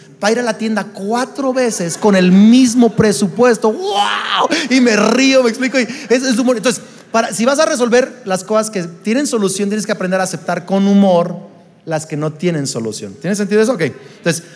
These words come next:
ahora, hay que ser intencional en resolver lo que sí tiene solución. Efesios cuatro veintiséis dice, "Además, no de-, no pequen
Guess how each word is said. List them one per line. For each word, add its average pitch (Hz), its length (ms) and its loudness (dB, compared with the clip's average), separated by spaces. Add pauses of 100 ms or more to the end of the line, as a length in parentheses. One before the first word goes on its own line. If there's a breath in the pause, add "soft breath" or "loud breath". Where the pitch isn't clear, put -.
(120 loud breath)
ahora, - 680 -4 (420)
hay 220 160 2
que 254 120 -2
ser 240 160 0
intencional 208 520 0
en 208 80 2
resolver 170 400 0
lo 170 100 -2
que 151 120 -4
sí - 200 -4
tiene 190 300 -4
solución. 117 520 -10
Efesios 226 600 -2
cuatro 208 380 -2
veintiséis 185 500 -4
dice, 151 460 -6 (260 loud breath)
"Además, 185 760 0 (440 loud breath)
no 208 560 2
de-, 226 360 0
no 262 280 2
pequen 180 580 -2